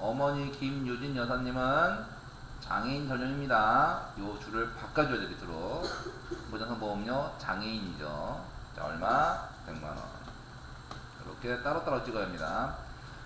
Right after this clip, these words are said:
우리 기본적으로 보장성 보험료인 그 보험료 공제는 일반이 한도가 백만 원,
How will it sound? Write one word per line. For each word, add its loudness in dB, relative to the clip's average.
우리 2
기본적으로 8
보장성 2
보험료인 2
그 0
보험료 2
공제는 2
일반이 2
한도가 2
백만 2
원, 4